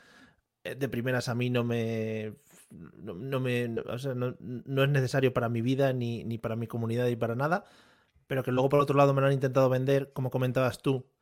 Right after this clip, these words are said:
como si esto fuese la revolución estatal y, y que a partir de ahora se va a guiar un poco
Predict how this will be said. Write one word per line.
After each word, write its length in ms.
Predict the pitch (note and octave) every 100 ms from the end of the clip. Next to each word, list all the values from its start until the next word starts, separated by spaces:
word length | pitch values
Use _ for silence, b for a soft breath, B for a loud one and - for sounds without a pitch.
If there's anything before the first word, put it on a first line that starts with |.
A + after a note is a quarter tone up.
| _ _ _
como 160 | - B2
si 100 | C#3
esto 160 | B2 A#2+
fuese 260 | C3 - A#2+
la 100 | A#2
revolución 720 | A#2 A#2 A2 - B2+ A#2+ A#2+
estatal 580 | A2 A2 - C3 B2 A#2+
y, 200 | A2+ A2+
y 120 | A#2+
que 100 | -
a 60 | A#2+
partir 260 | G#2+ A#2 A#2+
de 80 |
ahora 160 | B2 B2
se 140 | B2+
va 200 | A#2+ A#2+
a 220 | A2+ A#2+ A2
guiar 300 | A2+ A#2+ A#2
un 120 | A2
poco 420 | B2 - A#2 A2+